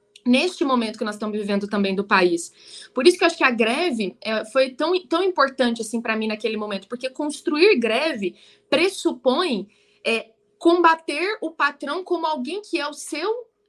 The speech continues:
adversário, seu inimigo naquele momento, né? E s-, entender que se ele é quem te prejudica, significa que você faz parte daquele outro conjunto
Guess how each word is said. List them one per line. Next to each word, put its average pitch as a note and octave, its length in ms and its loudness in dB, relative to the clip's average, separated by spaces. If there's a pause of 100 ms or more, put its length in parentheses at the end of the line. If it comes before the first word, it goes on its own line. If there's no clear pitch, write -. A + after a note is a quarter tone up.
adversário, A#3 840 -4
seu C4 200 -2
inimigo B3+ 400 -2
naquele B3+ 360 -2
momento, A3+ 560 -4
né? C4 220 -6 (420)
E D#4+ 140 4
s-, E4+ 200 4
entender F4 600 2
que G#4 100 -14
se - 240 0
ele G#4 320 8
é G#3 340 0 (100)
quem A#3+ 240 0
te A#3 140 -8
prejudica, A3 800 2
significa D4+ 460 -2
que E4+ 100 4
você D#4+ 280 0
faz F4+ 220 -4
parte E4 240 0
daquele F#4+ 500 2
outro E4+ 340 0
conjunto A#3 680 0